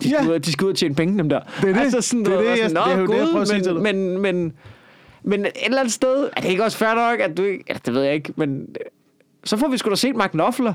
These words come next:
Speaker 1: Så får han sgu da lige lettet røven, fordi han skal ud og tjene nogle skejs, altså.
Speaker 2: <laughs>
Speaker 1: Du kan ikke bare sidde og fede den derhjemme på en plade, du har lavet i firserne, altså.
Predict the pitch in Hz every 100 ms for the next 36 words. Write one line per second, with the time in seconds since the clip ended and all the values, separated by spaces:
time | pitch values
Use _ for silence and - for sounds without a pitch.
0 | - - 214 220 - 202 240 185 220 240
1 | 123 170 214 196 190 175 202 196 196 220
2 | 202 - 165 196 196 170 156 196 - 214
3 | 175 - 160 - - - 180 - - -
4 | - - - - 277 262 220 208 220 214
5 | 233 226 214 233 247 196 196 208 208 170
6 | 170 202 196 170 175 196 202 208 196 175
7 | 151 143 151